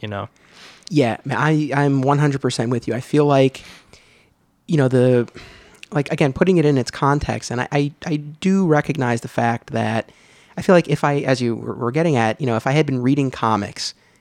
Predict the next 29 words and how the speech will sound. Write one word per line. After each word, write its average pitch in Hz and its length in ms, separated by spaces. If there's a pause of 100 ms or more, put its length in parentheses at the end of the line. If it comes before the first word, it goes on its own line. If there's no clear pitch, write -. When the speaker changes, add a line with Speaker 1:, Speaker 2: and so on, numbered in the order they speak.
(120)
Speaker 2:
through 117 220
the 107 260 (280)
forty, - 480
you 135 60
know, 104 80
fifties, 117 420
sixties, - 400
seventies, 110 440
eighties, 107 420 (160)
and 135 160
then 110 160
this 151 160
came 101 220
along, 87 420 (140)
Speaker 1:
Mm-hmm. 113 240
Speaker 2:
like, 131 160
I 143 120
could 139 220
see 175 220
what 143 120
a 120 60
game 120 260
changer 113 360
it - 60
would 120 140
be 135 200
and 113 140
what 131 160
it, 131 140